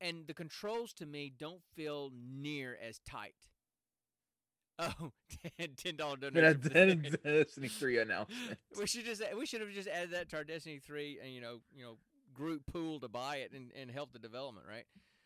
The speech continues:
Speaker 1: So,
Speaker 2: Yeah.
Speaker 1: um, but, but the thing is,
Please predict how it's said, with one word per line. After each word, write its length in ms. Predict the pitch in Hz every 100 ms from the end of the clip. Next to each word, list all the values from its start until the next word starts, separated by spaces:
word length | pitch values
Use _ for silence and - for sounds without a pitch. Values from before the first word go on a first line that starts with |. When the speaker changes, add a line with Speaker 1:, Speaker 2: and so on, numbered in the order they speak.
| _
Speaker 1:
So, 480 | - - 135 - 80 90 _ _ -
Speaker 2:
Yeah. 340 | 139 139 135
Speaker 1:
um, 80 | 123 117 _ _ _ _ -
but, 260 | 190 170 151 - _ _ _ _ _ _ _ _ _
but 140 | 156 165
the 100 | 147
thing 300 | - 208 196
is, 400 | 147 131 123